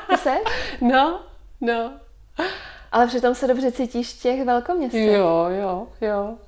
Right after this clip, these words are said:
Speaker 2: Já už bych se asi jako na, na malý město. A vlastně se ne-, necítím se dobře ani jakoby na venkově. Jako cítím se dobře ve velkém městě. Úplně prostě, když třeba jako přijedeme z chalupy zpátky jako do Prahy, tak úplně jako prostě,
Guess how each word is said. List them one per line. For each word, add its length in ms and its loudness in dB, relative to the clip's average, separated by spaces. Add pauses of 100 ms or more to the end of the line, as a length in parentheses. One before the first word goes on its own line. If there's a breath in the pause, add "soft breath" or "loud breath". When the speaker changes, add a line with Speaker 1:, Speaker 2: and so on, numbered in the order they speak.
(180)
Speaker 2:
Já 60 -4
už 80 -2
bych 140 -8
se 140 -2
asi 220 -2
jako 220 0
na, 260 2
na 120 0
malý 220 0
město. 300 -2
A 40 4
vlastně 240 2
se 140 6
ne-, 280 2
necítím 420 0
se 120 -2
dobře 220 4
ani 160 4
jakoby 260 0
na 100 2
venkově. 600 -2 (120)
Jako 140 0
cítím 240 0
se 120 2
dobře 200 2
ve 120 4
velkém 320 0
městě. 380 -2
Úplně 300 6
prostě, 240 -2
když 120 -2
třeba 200 4
jako 180 2
přijedeme 420 0
z 60 -6
chalupy 460 2
zpátky 420 0
jako 220 -2
do 120 0
Prahy, 440 0 (540 loud breath)
tak 140 -6
úplně 320 4
jako 260 4
prostě, 400 -2